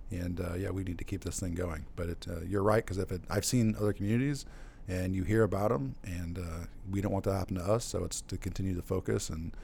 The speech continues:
continue to raise the quality of life and quality of place for everyone that's here.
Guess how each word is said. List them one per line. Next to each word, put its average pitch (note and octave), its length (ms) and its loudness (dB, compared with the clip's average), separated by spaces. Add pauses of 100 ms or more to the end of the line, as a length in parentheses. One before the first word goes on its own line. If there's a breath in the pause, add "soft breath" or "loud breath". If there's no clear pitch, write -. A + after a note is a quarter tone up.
(260 loud breath)
continue F#2+ 300 2
to F2+ 80 0
raise F#2 220 4
the F#2 80 0
quality G2+ 260 4
of F#2 60 2
life G2 180 2
and - 80 -6
quality G2 240 2
of - 80 -4
place G#2+ 220 2
for F2+ 160 -2
everyone G#2+ 240 6
that's A2 160 4
here. - 220 0